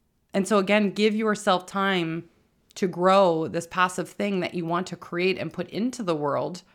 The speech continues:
Don't get frustrated if, you know, it's out there for a week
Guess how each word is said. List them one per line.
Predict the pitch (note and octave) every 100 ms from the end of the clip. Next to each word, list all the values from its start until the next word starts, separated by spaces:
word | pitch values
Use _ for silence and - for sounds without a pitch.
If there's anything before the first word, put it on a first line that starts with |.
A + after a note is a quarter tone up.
| _ _ _ _ _ -
Don't | G#3+ G#3+
get | G#3 -
frustrated | G#3 G#3+ - F#3 E3 D#3+ -
if, | F3+ E3+ -
you | F3+
know, | D#3+
it's | D#3+ F3 F3 F3+
out | F#3
there | F#3 F3
for | F3+
a | E3
week | F#3 F3 - -